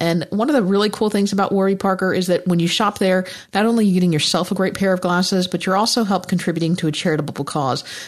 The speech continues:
because you buy a pair and they give a pair of glasses, uh, to someone in need. So go help yourself, go help someone else, and get free three-day shipping, uh, when you go to Warby Parker. That's W A R B Y P A R K E R dot com slash Mac Power.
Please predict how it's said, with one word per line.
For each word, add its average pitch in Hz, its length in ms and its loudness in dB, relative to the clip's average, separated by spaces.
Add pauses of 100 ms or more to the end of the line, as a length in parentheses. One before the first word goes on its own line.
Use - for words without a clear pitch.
because 165 380 0
you 175 220 0
buy 214 200 2
a 196 80 0
pair 202 380 0
and 175 120 2
they 220 120 2
give 190 260 0
a 175 60 0
pair 139 400 -2
of 151 100 -4
glasses, 143 560 -2 (360)
uh, 147 180 0
to - 140 -2
someone 151 360 -2
in 143 140 -2
need. 131 260 -4
So 147 340 0 (280)
go 208 140 2
help 208 200 -2
yourself, 240 500 0
go 185 140 2
help 185 180 0
someone 175 320 0
else, 185 280 0
and 170 180 0
get 165 160 0
free 214 320 -2
three-day 196 420 0
shipping, 156 480 -2 (360)
uh, 156 120 0
when 170 160 0
you 160 60 0
go 160 100 0
to 151 80 2
Warby 185 400 2
Parker. 170 400 0
That's 151 220 -2
W 214 420 0
A 185 160 2
R 185 240 2
B 196 220 0
Y 147 420 0
P 214 360 -2
A 190 40 0
R 175 220 0
K 190 240 -2
E 196 240 -4
R 160 240 0
dot 165 260 -2
com 156 340 -2
slash 151 420 -4
Mac 175 400 -2
Power. 139 380 -2